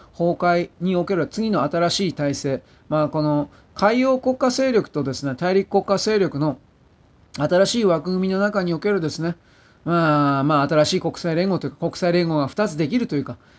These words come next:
まあ、そういうことの流れの中にですね、あるんだよということを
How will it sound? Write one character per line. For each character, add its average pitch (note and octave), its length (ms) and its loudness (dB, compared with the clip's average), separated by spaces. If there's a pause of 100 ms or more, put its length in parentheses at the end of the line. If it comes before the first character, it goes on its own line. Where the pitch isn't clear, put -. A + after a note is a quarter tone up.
(180)
ま F#3 80 -2
あ、 E3 40 0
そ A3 240 2
う C4 60 2
い C4 80 0
う C4 80 0
こ C4 160 -2
と B3+ 240 0
の - 0 -
流 A#3+ 240 2
れ B3+ 80 4
の B3 100 2
中 B3+ 280 0
に D3+ 40 0
で C3+ 60 -2
す B2+ 80 -8
ね、 C#3+ 120 -4
あ G3 120 4
る F#3+ 100 2
ん D#3 60 0
だ C#3+ 100 2
よ E3+ 140 2
と D#3 120 -6
い - 20 0
う B2+ 80 -2
こ B2+ 100 -4
と C#3+ 140 -2
を A#2 120 -4